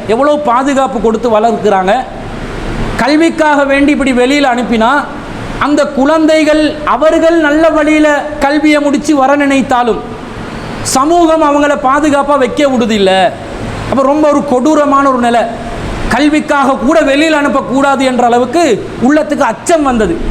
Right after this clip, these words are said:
எல்லா பெண் குழந்தைகளின் பெற்றவர்கள் இதை நினைத்திருப்பார்கள். ஏனென்றால் அந்த காட்சி அப்படி இருந்துச்சு. ஏன் இப்படி கொடூரமாக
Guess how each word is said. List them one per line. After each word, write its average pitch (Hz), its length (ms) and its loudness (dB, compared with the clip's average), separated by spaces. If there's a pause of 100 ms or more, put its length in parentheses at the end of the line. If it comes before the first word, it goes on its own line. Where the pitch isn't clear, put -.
(140)
எல்லா 311 360 2
பெண் 302 300 0
குழந்தைகளின் 285 600 2
பெற்றவர்கள் 277 600 0
இதை 302 320 2
நினைத்திருப்பார்கள். 302 680 0 (600)
ஏனென்றால் 294 380 2
அந்த 285 320 2
காட்சி 302 440 0
அப்படி 240 280 -2
இருந்துச்சு. 240 380 -2 (640)
ஏன் 311 220 4
இப்படி 294 640 0
கொடூரமாக 269 720 2